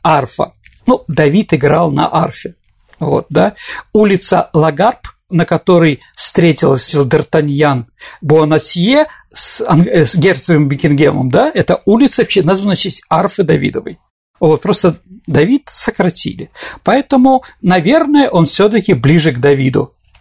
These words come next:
чем присмыкающийся. Но кроме самого Лагарпа у него были еще ученики, э, учителя. Поэтому не говорить нельзя, что он там один, никого не пускал. Нет, конечно. А законоучителем и духовником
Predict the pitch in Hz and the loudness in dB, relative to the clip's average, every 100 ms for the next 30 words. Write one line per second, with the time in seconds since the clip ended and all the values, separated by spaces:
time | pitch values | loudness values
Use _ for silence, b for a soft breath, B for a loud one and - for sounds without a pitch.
0 | - - 226 233 - - - 147 135 - | -8 0 0 0 -6 -8 -2 -2 -2 -8
1 | 160 - - _ _ _ _ 175 208 - | -12 -14 -16 _ _ _ _ 2 2 0
2 | - 175 190 180 180 - 185 175 175 170 | -2 2 2 2 0 0 0 2 2 4
3 | 151 147 156 226 - 277 - 156 139 135 | 2 2 0 0 -2 -4 -2 0 0 2
4 | 139 147 175 220 330 311 - 143 139 - | 0 0 0 0 2 2 0 -4 -4 -4
5 | - 160 156 - 127 151 156 - _ - | 0 0 2 -2 0 0 0 -4 _ -20
6 | B B - 170 175 151 160 165 233 202 | B B -2 0 2 2 2 2 0 0
7 | 135 147 - 156 127 143 - 143 139 220 | 0 0 0 0 0 -2 -2 -2 0 -2
8 | 185 165 156 - - 135 151 - - - | 0 -2 -2 -6 -4 0 0 -2 -2 -4
9 | - - 156 B B B B 185 170 185 | -6 -10 -14 B B B B -2 -2 0
10 | 190 254 240 208 220 240 226 160 147 - | 2 2 2 2 0 0 0 2 0 0
11 | 135 127 - - 202 | 0 0 0 -2 -4